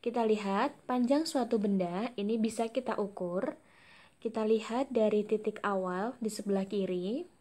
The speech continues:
dari posisi awal benda ya, berarti ini. Sebelah kirinya di sini angka nol.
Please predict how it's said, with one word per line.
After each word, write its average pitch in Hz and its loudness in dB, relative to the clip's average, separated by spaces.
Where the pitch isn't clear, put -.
dari 196 0
posisi 202 0
awal 190 2
benda 185 2
ya, 185 0
berarti 180 -6
ini. 185 -4
Sebelah 196 -2
kirinya 196 -2
di 208 0
sini 202 -2
angka 190 -4
nol. 202 -2